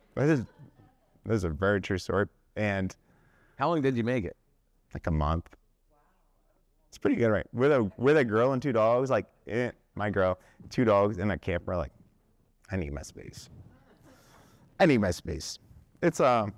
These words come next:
Speaker 1: everyone does.
Speaker 2: So what's life after the deal for you? Like, all of a sudden, you know, you go from totally broke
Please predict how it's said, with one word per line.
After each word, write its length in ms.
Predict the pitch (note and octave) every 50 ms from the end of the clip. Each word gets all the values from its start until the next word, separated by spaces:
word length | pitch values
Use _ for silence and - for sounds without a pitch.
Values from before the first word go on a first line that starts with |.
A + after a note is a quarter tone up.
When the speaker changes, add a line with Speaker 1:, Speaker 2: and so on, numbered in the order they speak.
| -
Speaker 1:
everyone 300 | - C#3+ C#3+ A#2+ F#2 E2+
does. 260 | D#2 D2 - - - _ _ _ _ _ _ _ _ _ _ _ _ _ _ _ _ _ _ _
Speaker 2:
So 140 | - - F3+
what's 240 | F3+ G#3+ G3+ -
life 280 | F3 F3+ E3+ E3+ E3 -
after 320 | C#3 D3 D#3 - - D#3
the 100 | C3+ C3
deal 220 | A#2+ A#2 A#2+ A#2+ A#2
for 160 | - - A#2
you? 200 | G#2+ G#2 G#2+ G2+
Like, 240 | F#2+ G#2 G#2 G2+ -
all 160 | - D3+ D#3+
of 80 | E3 D#3+
a 60 | D3+
sudden, 380 | - - C#3 C3 C3 B2+ B2+
you 120 | B2 A#2 A#2
know, 140 | A2+ A2 A2
you 200 | G#2 A2 A2 G2+
go 220 | - C#3+ C3 B2+
from 220 | A#2+ - A2+ A2
totally 540 | G#2 - - - E3 F3 F3 C#3+ G#2+ G2+ G2
broke 520 | F2+ D2 F#2 F#2+ F2+ D#2 D#2 F2 - -